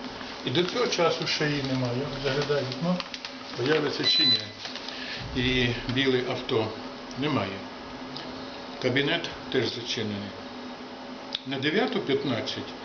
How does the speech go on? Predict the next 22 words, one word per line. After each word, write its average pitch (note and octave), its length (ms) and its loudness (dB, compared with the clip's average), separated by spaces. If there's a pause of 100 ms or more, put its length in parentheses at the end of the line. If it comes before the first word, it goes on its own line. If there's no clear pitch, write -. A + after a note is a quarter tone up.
(300)
призначена C#3+ 640 4
справа B2 560 2 (280)
Кос B2+ 280 6
Ігоря A2+ 220 0 (100)
Богдановича, G#2+ 600 -2 (420)
дев'ятсот B2+ 380 4
сорок A#2 300 0
три D3+ 240 4
дріб A#2+ 340 0
чотирнадцять C3+ 680 0
сімдесят B2 340 -2
дев'ять D3 300 0
двадцять A2+ 360 0
чотири. - 280 -6 (640)
Теж G#3 220 2
нікого B2+ 260 -2
немає. A2 640 -2 (1600)
Теж G3 280 2
нікого D#3+ 320 2
немає C#3 300 4
в A#2+ 120 0
залі C3+ 220 4